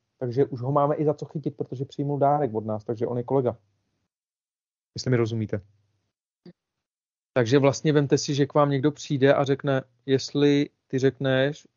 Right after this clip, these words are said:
že, že víš o nás, co tady teďka děláme, tak tvoje dítě nemůže chodit, nevychodí vysokou školu, je vám to jasný?“ A to je nařízení, na to ani jako se tam, tam nikdo nečeká na odpověď jako „ano, je mi to jasný“.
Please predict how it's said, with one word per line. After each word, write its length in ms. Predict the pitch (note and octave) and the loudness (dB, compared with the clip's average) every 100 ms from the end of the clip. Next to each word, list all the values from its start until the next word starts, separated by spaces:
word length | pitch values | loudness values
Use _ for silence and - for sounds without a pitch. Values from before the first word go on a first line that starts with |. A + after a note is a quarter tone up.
| - | -8
že, 120 | B2+ A#2 A#2+ | -8 -8 -8
že 160 | A#2 | -2
víš 220 | B2 B2 - | -2 -2 -4
o 40 | C3 | -2
nás, 320 | B2 C3 - | 0 0 -4
co 140 | - | -2
tady 160 | C3 B2+ | 0 2
teďka 260 | B2+ - D3+ | 0 0 4
děláme, 640 | D3 C3+ B2 A2 A2 F3+ - _ _ _ _ _ _ _ | 6 4 2 -2 -2 -6 -14 _ _ _ _ _ _ _
tak 340 | B2+ A#2+ A#2 | 0 2 -4
tvoje 300 | - B2+ C3+ | -10 2 2
dítě 240 | B2+ B2 C3+ | 2 -2 -2
nemůže 320 | C3 C3 C3+ | 0 -2 -4
chodit, 360 | - C3+ C3 | -4 -2 -2
nevychodí 460 | C3+ B2+ B2+ C3+ C3 | -2 -2 -2 -4 -4
vysokou 380 | B2 C3+ - C3 | -4 -8 -8 -8
školu, 760 | - - B2 B2 B2+ D#3+ A#3+ _ _ _ _ _ | -6 -2 2 2 2 0 -6 _ _ _ _ _
je 60 | C3+ | 2
vám 180 | C3 B2+ | 4 4
to 80 | |
jasný?“ 640 | C3 A#2+ - B2 A#2 A#2+ F#3 _ _ _ _ _ _ _ _ _ _ _ _ _ _ _ _ - | 2 2 -4 -10 -8 -8 -12 _ _ _ _ _ _ _ _ _ _ _ _ _ _ _ _ -6
A 60 | |
to 120 | A#2+ | 2
je 60 | C#3+ | 4
nařízení, 600 | C3+ B2+ D3 C#3+ A#2 G#2+ - | 4 4 2 0 -2 -6 -6
na 100 | A#2+ | -2
to 160 | B2+ | 0
ani 220 | B2 B2 | 0 0
jako 260 | B2 B2 B2+ | -2 -2 -6
se 100 | - | -4
tam, 180 | C3 B2 | -6 -2
tam 140 | B2+ | -2
nikdo 180 | B2 B2 | -2 -2
nečeká 360 | B2 B2+ B2+ B2+ | -2 -4 0 0
na 80 | |
odpověď 340 | A#2+ B2 B2 A#2+ | 0 0 0 2
jako 220 | B2 B2+ | 0 0
„ano, 240 | B2 B2 | -2 -2
je 80 | A#2 | -2
mi 100 | A2+ | -2
to 80 | A2+ | 0
jasný“. 420 | A#2+ - A#2+ B2 | -2 -2 -10 -12